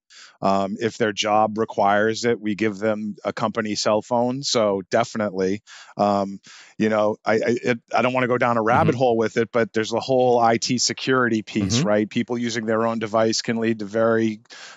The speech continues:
Speaker 1: uh, compromising situations with, with, uh, you know,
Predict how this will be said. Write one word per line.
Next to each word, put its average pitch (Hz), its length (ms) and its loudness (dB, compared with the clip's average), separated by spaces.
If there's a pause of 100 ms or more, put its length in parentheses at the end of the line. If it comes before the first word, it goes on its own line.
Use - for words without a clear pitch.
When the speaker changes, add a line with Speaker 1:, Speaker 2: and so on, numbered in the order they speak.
(100)
Speaker 1:
uh, 107 260 2
compromising 117 760 0
situations 117 840 -2
with, 107 340 -4
with, 110 480 -4
uh, 98 360 2 (180)
you 98 140 -6
know, 95 180 -6